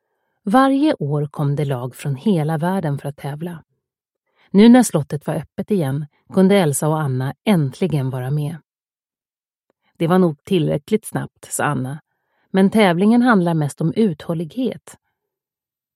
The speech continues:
Elsa förstod vad Anna menade. Arendals Cup var ett långdistanslopp. Banan var trettio mil lång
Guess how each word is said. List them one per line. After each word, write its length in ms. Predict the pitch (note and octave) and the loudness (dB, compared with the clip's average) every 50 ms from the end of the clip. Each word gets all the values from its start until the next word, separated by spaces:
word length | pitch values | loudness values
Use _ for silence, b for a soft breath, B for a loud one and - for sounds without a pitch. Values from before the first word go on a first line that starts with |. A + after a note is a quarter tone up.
| _ | _
Elsa 340 | - F3 E3 D3+ C#3 - F3+ | -8 -6 -6 -6 -6 -6 -6
förstod 480 | - - E3+ - - - G3+ F3+ F3 D3 | -6 -6 -8 -6 -2 -2 -2 -2 -2 -2
vad 120 | E3 D3 | -2 -2
Anna 260 | D3 D#3+ D#3 D3+ D3 | 0 0 0 0 0
menade. 520 | D3+ D#3+ D3+ D3 D3+ F3 E3+ D3 D3 D3 C#3+ _ _ _ _ _ _ _ _ _ _ _ _ _ _ _ _ - | 0 -2 -2 -2 -4 -4 -6 -8 -10 -12 -14 _ _ _ _ _ _ _ _ _ _ _ _ _ _ _ _ 0
Arendals 560 | - F#3 F3+ F3 F#3 F#3+ G3+ G3+ G3+ - - | 2 4 4 4 4 4 4 2 2 0 -4
Cup 300 | - - D#3+ D3+ - - - | -6 -6 -6 -6 -8 -10 -8
var 180 | D3+ D#3+ C#3+ | -4 -4 -4
ett 120 | C#3+ - E3 | -4 -4 -4
långdistanslopp. 1120 | F3+ F3+ G#3 F#3+ D#3+ C#3+ C3 D3+ D3 - - D3+ D3 E3 D#3 - A3+ G#3 D#3 - _ _ _ _ _ _ _ _ _ _ _ _ _ _ _ - | -2 0 0 0 0 0 -2 -4 -6 -6 -4 -4 -4 -4 -4 -6 -6 -8 -10 -12 _ _ _ _ _ _ _ _ _ _ _ _ _ _ _ -2
Banan 420 | F#3 A3 A3+ A3+ A3 B3 C4+ B3+ | 0 2 4 4 4 4 4 4
var 120 | F#3+ D#3+ | 2 0
trettio 600 | D3 - - - A3 - - _ _ - E3+ D#3+ D#3+ | -2 -4 -6 -6 -6 -8 -8 _ _ -2 -2 0 0
mil 380 | D#3+ D#3 C#3+ C#3+ C#3 C3 D3 | 0 0 -2 -2 -2 -2 -2
lång 360 | E3+ G#3+ F3+ C#3+ C#3 D3+ F3 | 0 0 0 -2 -4 -6 -8